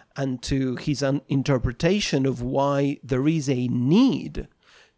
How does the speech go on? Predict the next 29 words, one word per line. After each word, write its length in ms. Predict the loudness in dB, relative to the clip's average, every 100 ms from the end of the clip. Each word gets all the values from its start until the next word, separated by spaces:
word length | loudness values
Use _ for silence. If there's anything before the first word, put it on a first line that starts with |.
| _
to 340 | 6 8 8 4
revive 920 | 2 0 2 2 4 4 4 2 -2 -4
the 180 | -6
place 400 | -2 0 0 -2
of 120 | -6 -6
God 440 | -2 -2 -2 -6 _ -20 _ _
in 180 | -6 0
politics. 580 | -2 -2 -8 -10 -12 -8
He's 180 | -8 -10 -20 _ -20 -6
been 220 | -2 -2
very 280 | 0 2 2
critical 540 | 0 -2 0 0 -2 -6
of 140 | -6
Europe, 580 | -2 4 6 4 0 -4
saying 400 | -4 -2 -2 -4
that 200 | -8 0
Europe 380 | 4 4 4 0
has 280 | -2 -4
lost 500 | -2 2 2 0 -6 -14 -20 _ _
its 300 | -4 -4 -8
religious 680 | -2 0 2 0 0 -4
vigor 640 | -6 -2 0 2 2 0 -6 -14 -20 -6
and 220 | -4 -2
that 280 | -2 -4 -4
that 360 | -2 -2 -4 -6
is 240 | -4 -2 0
undermining 760 | 0 2 2 2 0 0 0
the 120 | -2
West. 640 | -4 -4 -6 -6 -8 -8